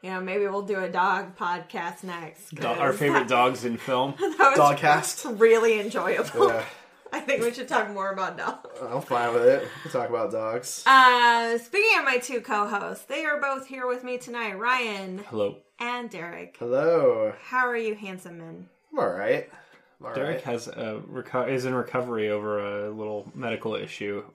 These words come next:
Speaker 2: from earlier
Speaker 3: Just, just
Speaker 2: today,
Speaker 3: a
Speaker 2: so
Speaker 3: migraine. I get
Speaker 2: Well, you're
Speaker 3: those
Speaker 2: not supposed to specify, 'cause
Speaker 3: every
Speaker 2: then
Speaker 3: now
Speaker 2: people are
Speaker 3: and
Speaker 2: like,
Speaker 3: then.
Speaker 2: "A medical issue?"
Speaker 1: How
Speaker 3: I don't know. It's just a,
Speaker 1: mysterious.
Speaker 3: I get, I get, uh, ocular migraines from time to time, and I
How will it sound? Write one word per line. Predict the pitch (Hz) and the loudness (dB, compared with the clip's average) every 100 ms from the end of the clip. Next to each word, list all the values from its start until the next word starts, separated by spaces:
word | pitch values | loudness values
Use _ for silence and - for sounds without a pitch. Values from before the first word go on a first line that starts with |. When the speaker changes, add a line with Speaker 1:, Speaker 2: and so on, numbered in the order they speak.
| _ | _
Speaker 2:
from | - 120 | -12 -8
earlier | 107 107 | -4 -2
Speaker 3:
Just, | 98 104 | -2 -2
just | 104 | 0
Speaker 2:
today, | 104 | 2
Speaker 3:
a | |
Speaker 2:
so | |
Speaker 3:
migraine. | 147 135 131 135 135 135 135 | 4 4 4 2 2 2 -2
I | 135 151 | -2 0
get | 147 | 2
Speaker 2:
Well, | - | 2
you're | 196 | 4
Speaker 3:
those | 202 | 4
Speaker 2:
not | |
supposed | 190 170 | 2 -2
to | 151 | -2
specify, | - 156 - 104 98 | -2 -2 0 -4 -2
'cause | 127 127 | 0 2
Speaker 3:
every | |
Speaker 2:
then | 151 | 4
Speaker 3:
now | |
Speaker 2:
people | 165 160 | 6 6
are | |
Speaker 3:
and | 151 | 6
Speaker 2:
like, | 147 | 4
Speaker 3:
then. | 139 | 2
Speaker 2:
"A | 143 | -2
medical | 135 208 - 127 120 | 4 4 6 4 4
issue?" | 120 - 135 135 151 170 - _ _ | 2 2 2 4 2 -4 -16 _ _
Speaker 1:
How | - 277 | -4 2
Speaker 3:
I | 165 | 4
don't | 165 | 4
know. | 139 135 | 2 2
It's | 269 | 2
just | 320 294 | 4 4
a, | |
Speaker 1:
mysterious. | 202 208 - | 4 0 -4
Speaker 3:
I | 180 196 | 0 2
get, | 202 196 156 | 2 0 0
I | 165 | 0
get, | 170 165 - | 2 0 2
uh, | 147 127 117 107 - | 2 4 2 -4 -2
ocular | 131 131 139 127 120 | 0 0 4 6 6
migraines | 117 117 120 117 117 | 2 0 -2 -4 -8
from | 123 | -12
time | - 117 117 | -8 -4 -4
to | 120 | -6
time, | 123 117 117 113 107 | -6 -4 -2 -4 -6
and | 98 98 - - | -8 -10 -18 -16
I | 101 104 | -12 -10